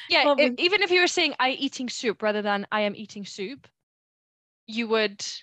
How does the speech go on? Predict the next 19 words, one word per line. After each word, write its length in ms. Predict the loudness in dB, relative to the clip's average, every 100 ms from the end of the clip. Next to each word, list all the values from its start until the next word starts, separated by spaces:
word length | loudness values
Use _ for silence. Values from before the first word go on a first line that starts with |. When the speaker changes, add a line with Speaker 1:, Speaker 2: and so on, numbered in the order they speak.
| _ _ _ 0
Speaker 2:
They 80 |
would 120 | 4 6
understand. 520 | 4 4 2 2 -8 _ _ _ _ -2
Speaker 1:
They 80 | 2
would 100 | 2
understand, 520 | 2 0 0 -2 -2
they 60 |
would 100 | -4
Speaker 2:
Yeah. 60 | -4
Speaker 1:
understand, 460 | -4 -4 -4 -4 -2
yeah. 180 | -4 -6 _ _
So 160 | -16 -8
you'd 140 | -4 0
rather 600 | 2 2 2 2 -4 -12 _ _
just 160 | -6 -4
be 60 |
able 140 | -4 -4
to 100 | -8
communicate 840 | -8 -6 -4 -6 -8 -12 -12 -14